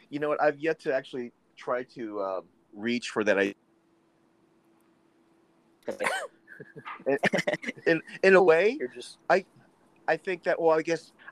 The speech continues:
Speaker 1: I just wanna, like, just draw this shit and kinda hopefully that magically, like, my life kinda, I, I can still be alive to do more of it. But I should be thinking a
Speaker 2: Right.
Speaker 1: little bit more realistically and more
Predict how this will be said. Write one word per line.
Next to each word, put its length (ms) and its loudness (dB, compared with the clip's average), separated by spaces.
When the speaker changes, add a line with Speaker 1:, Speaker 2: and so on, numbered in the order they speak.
Speaker 1:
I 80 6
just 160 -8
wanna, 200 0
like, 200 -2
just 180 -12
draw 280 4
this 160 -2
shit 240 0
and 80 -8
kinda 200 0
hopefully 500 0
that 220 0
magically, 460 -2
like, 200 -8
my 80 -4
life 320 -2
kinda, 300 -8
I, 260 2
I 80 0
can 140 -10
still 240 0
be 120 -4
alive 300 2
to 100 -6
do 160 -6
more 280 0
of 100 -6
it. 160 -4
But 120 6
I 80 8
should 240 4
be 120 0
thinking 340 2
a 20 -2
Speaker 2:
Right. 40 2
Speaker 1:
little 180 2
bit 40 -12
more 160 2
realistically 680 0
and 100 -6
more 580 4